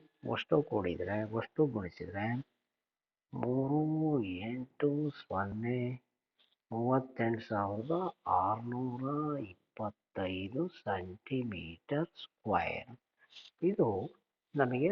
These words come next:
ದೊಡ್ಡ ಬಾಕ್ಸಿಂದ ಆಯ್ತು. ಹಾಗಾದ್ರೆ ಸಣ್ಣ ಬಾಕ್ಸಿಂದ ಏನ್ ಬರುತ್ತೆ ನೋಡೋಣ. ಈಗ ಸಣ್ಣ ಬಾಕ್ಸನ್ನ ತಗೊಳ್ಳೋದಾದ್ರೆ ಇಲ್ಲಿ ಸಣ್ಣ ಬಾಕ್ಸ್,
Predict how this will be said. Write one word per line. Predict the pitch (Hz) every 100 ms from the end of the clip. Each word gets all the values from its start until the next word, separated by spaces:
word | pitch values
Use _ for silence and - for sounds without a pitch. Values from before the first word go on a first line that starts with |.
| 170 107
ದೊಡ್ಡ | 104 101
ಬಾಕ್ಸಿಂದ | 113 92 - - 156 165
ಆಯ್ತು. | - - - - _ _ -
ಹಾಗಾದ್ರೆ | 180 190 113 101 -
ಸಣ್ಣ | - 127 180
ಬಾಕ್ಸಿಂದ | 175 131 - - 147 139
ಏನ್ | 92 -
ಬರುತ್ತೆ | - - - 160
ನೋಡೋಣ. | 170 95 85 - - - - - _ _
ಈಗ | 175
ಸಣ್ಣ | 156 135 160
ಬಾಕ್ಸನ್ನ | 175 160 160 - - 151 160
ತಗೊಳ್ಳೋದಾದ್ರೆ | 160 101 85 - - - - 110 196 - _ _ _ _ _ _ _ _ _ _ _ _ _ _ _ _ _ _
ಇಲ್ಲಿ | 170 175 - 104 160 - _ _ _ _ _ _ _ _
ಸಣ್ಣ | - 110 117 143 147 160 170 190 - _ _ _ _ _ _ _ - 98
ಬಾಕ್ಸ್, | 92 76 - -